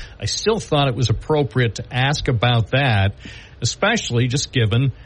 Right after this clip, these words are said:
the tenor of the last couple of weeks. And I will say, the last couple of weeks, judging from the Republican candidates' behavior at rallies and in, in, uh, interviews,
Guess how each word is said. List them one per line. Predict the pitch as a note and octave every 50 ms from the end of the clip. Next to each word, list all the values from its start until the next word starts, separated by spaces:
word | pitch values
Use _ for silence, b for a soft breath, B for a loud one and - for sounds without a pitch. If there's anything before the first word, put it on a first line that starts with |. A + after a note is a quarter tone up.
| b b -
the | D#3
tenor | C#3 - - C#3 C3+ C3+ C#3 C#3+
of | C#3 B2
the | A#2 B2
last | A#2+ C3+ C3+ C3+ C3 - -
couple | - C#3 B2+ - - -
of | A#2+
weeks. | C3+ G3+ B3 E3 A2+ - - - - - - - -
And | - C#3+
I | D#3 E3+
will | D#3+ F3+ G3 E3+ C3
say, | - - - B3 A#3 D#3+
the | B2+ B2 B2+
last | D3 F3+ F#3 D#3+ C3+ - -
couple | - D3 C3 - - A2+
of | A2 G2+ F#2
weeks, | A2+ D3+ G3+ F3 C3+ A#2+ A2+ - - - - B B B B B B -
judging | - - C#3+ C#3 C#3 - C#3+ C3+ B2+ A#2+ A2
from | - - C#3 B2+ A#2+ A#2 A2 G#2+ G#2+ G#2 F#2+ F#2+ - - - - - - - -
the | B2+ B2+
Republican | B2 B2+ - - C3+ C#3+ C#3 A#2+ C3 B2 - - B2 A2
candidates' | G2 - - C#3+ D3 C3+ B2+ A2+ A#2+ A#2 A2 G2+ - - - - - - - - - - D#3+
behavior | A#2 C#3+ C#3 C3+ - - D3 E3 E3+ E3+ E3 B2 C3 B2+ B2 B2 A2+ A2+ A2+
at | - C3 B2 A#2+ A#2 -
rallies | B2 B2+ B2+ B2+ B2+ A#2+ A#2+ A#2+ A#2+ A#2 A#2 A#2 A#2 - - B B B B B B B B -
and | - B2+ B2+ A#2+ A#2 A#2 A#2 A2+ A2 A2+
in, | A#2 G#2 G#2+ A2 - -
in, | - A#2 G#2+ G#2+ G2+ G2 G2+ G#2+ G#2+ - - - - - -
uh, | - G#2+ G2 F#2+ F#2+ -
interviews, | C#3+ D3 D3+ D3 C#3 B2+ G2 A2+ A2+ A2+ A2+ A2+ A2